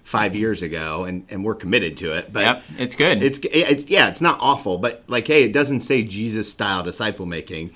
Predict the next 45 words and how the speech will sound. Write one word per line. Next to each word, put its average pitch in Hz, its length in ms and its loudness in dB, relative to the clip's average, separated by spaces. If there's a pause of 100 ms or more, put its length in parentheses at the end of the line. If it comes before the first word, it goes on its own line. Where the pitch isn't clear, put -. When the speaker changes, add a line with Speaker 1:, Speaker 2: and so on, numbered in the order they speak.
(140)
Speaker 2:
Right. 90 240 -8
Speaker 1:
which 113 160 -2
is 107 100 -2
a 104 60 2
term 110 260 -4
that 101 100 -4
I've 87 160 -6
come 107 220 -8
to 92 80 -6
love 95 480 -2
be-, 95 300 -8
as 101 180 -4
I've, 90 260 -6 (680)
as 98 320 -8
I 101 120 0
continue 110 420 -4
to 98 80 -4
study 98 280 -2
the 82 120 -6
life 92 300 -2
of 73 120 -8
Jesus, 73 520 -10
right? 90 240 -2
And 90 160 -4
Speaker 2:
Mm-hmm. 92 40 -4
Speaker 1:
so, 87 300 -4 (400)
um, 98 560 -4 (220)
all 143 100 6
right, 110 100 4
let's 131 180 0
hear 160 140 6
your 120 200 2
best. - 420 -6 (220)
Speaker 2:
Yeah. 107 260 2 (120)
So 117 460 2 (360)
my 147 160 10
best, 139 340 8
as, 120 240 0
as 113 300 -2
some - 380 0
of 127 60 6
you 123 120 6
might 113 240 8
know, 110 260 4
I'm, 104 420 4